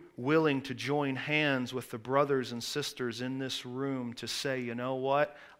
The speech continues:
I want to formally, I want to be a part of, of formally committing to pursue the covenant of membership that is laid out for us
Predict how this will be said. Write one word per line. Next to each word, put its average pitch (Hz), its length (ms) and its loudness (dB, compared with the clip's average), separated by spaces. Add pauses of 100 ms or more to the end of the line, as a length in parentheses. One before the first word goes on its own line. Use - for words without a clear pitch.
I 143 220 12
want 139 360 4
to 120 120 -4
formally, 120 800 0 (540)
I 139 160 10
want 151 300 6
to 135 100 -2
be 127 160 -2
a 117 60 -2
part 160 600 4
of, 123 240 -2 (200)
of 117 120 2
formally 160 680 2
committing 139 580 -2
to - 160 -6
pursue 170 800 0 (240)
the 120 100 0
covenant 135 920 0 (500)
of 113 160 -2
membership 117 920 -4 (540)
that 123 260 6
is 117 220 -4
laid 147 400 0
out 151 320 4
for 127 360 -4
us 143 520 0